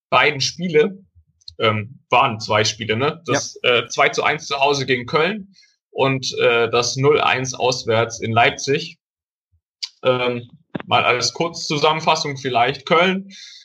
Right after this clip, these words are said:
Speaker 1: ähm, schönes Tor von Donis. Äh, Akolo hat sich da gut durchgewurstelt, war dann ein geiles Last-Minute-Tor, das zwei eins. Ähm, haben, glaub ich, generell relativ viele Chancen vergeben und hinten doch einiges zugelassen gegen doch schwache Kölner eigentlich.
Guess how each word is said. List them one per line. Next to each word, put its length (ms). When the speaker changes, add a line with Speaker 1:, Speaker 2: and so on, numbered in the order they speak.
Speaker 1:
ähm, 540
schönes 320
Tor 160
von 160
Donis. 600
Äh, 80
Akolo 520
hat 120
sich 140
da 120
gut 200
durchgewurstelt, 880
war 500
dann 160
ein 140
geiles 340
Last-Minute-Tor, 840
das 180
zwei 240
eins. 480
Ähm, 460
haben, 160
glaub 280
ich, 260
generell 420
relativ 440
viele 480
Chancen 380
vergeben 440
und 120
hinten 420
doch 160
einiges 460
zugelassen 560
gegen 440
doch 200
schwache 320
Kölner 380
eigentlich. 520